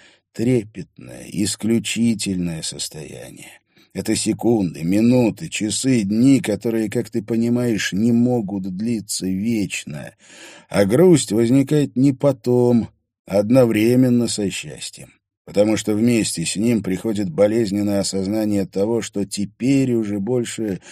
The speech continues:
ничто не будет таким, как прежде. И ты начинаешь тосковать по тому, что имеешь. Ты расстраиваешься, предчувствуя тяжёлое похмелье и горе потери, проклинаешь себя за то, что знаешь, какие чувства ты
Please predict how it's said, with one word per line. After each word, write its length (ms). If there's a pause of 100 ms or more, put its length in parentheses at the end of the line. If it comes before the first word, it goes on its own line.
(220)
ничто 720
не 200
будет 580
таким, 500
как 280
прежде. 640 (360)
И 140
ты 180
начинаешь 540
тосковать 840
по 140
тому, 380
что 200 (120)
имеешь. 600 (240)
Ты 120
расстраиваешься, 1400
предчувствуя 800
тяжёлое 560
похмелье 760
и 40
горе 280
потери, 720 (320)
проклинаешь 1040
себя 400
за 180
то, 240
что 300
знаешь, 600
какие 460
чувства 540
ты 360